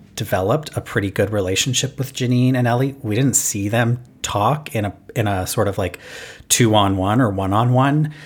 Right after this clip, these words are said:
way. We did see Noelle spill the beans about Cody's idol accidentally, although she doesn't know, I think, that she did that. But there must have been some bond there that unfortunately just wasn't shown on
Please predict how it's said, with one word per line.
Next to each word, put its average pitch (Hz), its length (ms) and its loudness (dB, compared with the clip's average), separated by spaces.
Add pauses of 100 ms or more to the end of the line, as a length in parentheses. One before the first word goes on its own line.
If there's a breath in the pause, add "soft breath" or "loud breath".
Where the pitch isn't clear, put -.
(280 loud breath)
way. 107 400 2
We 123 160 2
did 101 200 0
see 110 200 0
Noelle 95 320 0
spill 101 240 -2
the 92 80 -4
beans 98 440 -4
about 95 640 -2
Cody's 95 460 -2
idol 107 400 2
accidentally, 139 920 0
although 101 220 -2
she 95 160 -2
doesn't 95 320 -4 (220)
know, 110 360 4
I - 60 -2
think, 131 240 -2
that 123 120 -4
she 127 120 -2
did 120 160 -2
that. 147 320 0 (400 loud breath)
But 104 460 2 (120)
there 117 320 4
must 123 280 4
have 135 100 2
been 113 200 2
some 107 340 2
bond 104 420 0
there 92 360 -4
that 92 340 -6
unfortunately 107 560 -2
just 95 240 -4
wasn't 104 340 -4
shown 107 460 -2
on 104 560 -4